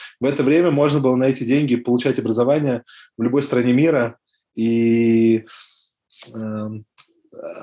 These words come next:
заниматься бизнесом или, э, работать. Ну, в общем, короче, можно было чем-то заниматься. Сын мой точно не будет заниматься картами.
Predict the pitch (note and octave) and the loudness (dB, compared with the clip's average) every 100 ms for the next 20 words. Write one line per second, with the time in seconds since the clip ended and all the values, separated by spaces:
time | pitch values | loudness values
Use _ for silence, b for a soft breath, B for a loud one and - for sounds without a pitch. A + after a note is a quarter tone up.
0 | - - - B2 C3 C#3+ D3 D#3 D3+ C3 | -18 -20 -10 -2 2 2 2 0 0 0
1 | A#2 A2 G#2+ A2 A#2 A#2 D#3 F#3 F3+ E3 | 2 2 2 -2 -4 -2 0 2 0 0
2 | E3 D3 D3 _ _ _ _ _ _ B2+ | -2 -2 -8 _ _ _ _ _ _ 0
3 | C#3+ A#2+ A2 - - A#2 A#2 A2+ A2 A#2 | 2 4 0 -4 -6 0 2 4 2 2
4 | C3 D#3+ D3+ C#3+ - _ _ _ b b | 0 0 -2 -4 -10 _ _ _ b b
5 | b b _ F3+ F3 D#3+ F#3+ F3+ D3+ E3 | b b _ 0 2 2 0 -2 -2 0
6 | F3+ F3 D#3+ G3 G3 E3 D#3+ D#3+ E3 E3 | 0 0 0 0 0 0 0 0 -4 -4
7 | D3+ E3+ C#3+ A#2+ A2 - - - F#3 G#3+ | -2 0 0 -2 -8 -10 -12 -4 0 2
8 | F#3+ D#3+ E3 - B2+ A#2 G#2+ G2+ G2+ _ | 2 2 0 0 -2 -2 -2 -4 -8 _
9 | _ _ _ G#2+ A2 A2+ A2 G#2+ - G#2 | _ _ _ -8 -4 0 0 -2 -4 -8
10 | - B B B B B B _ _ _ | -8 B B B B B B _ _ _
11 | _ - D3+ D#3+ A#2 A2 G#2 | _ -2 -2 0 0 0 -2